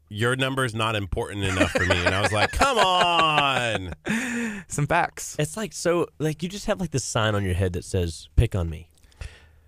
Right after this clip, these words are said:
Speaker 3: Is that right?
Speaker 1: Eh, no.
Speaker 3: I don't
Speaker 1: There's
Speaker 3: know.
Speaker 1: no sign here.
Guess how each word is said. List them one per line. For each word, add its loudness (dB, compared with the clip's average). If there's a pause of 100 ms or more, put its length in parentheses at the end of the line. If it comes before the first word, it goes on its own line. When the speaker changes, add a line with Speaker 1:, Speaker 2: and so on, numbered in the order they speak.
(180)
Speaker 3:
Is -2
that -2
right? -4
Speaker 1:
Eh, 0
no. -2 (340)
Speaker 3:
I -4
don't -2
Speaker 1:
There's 4
Speaker 3:
know. 2
Speaker 1:
no 2
sign -2
here. -4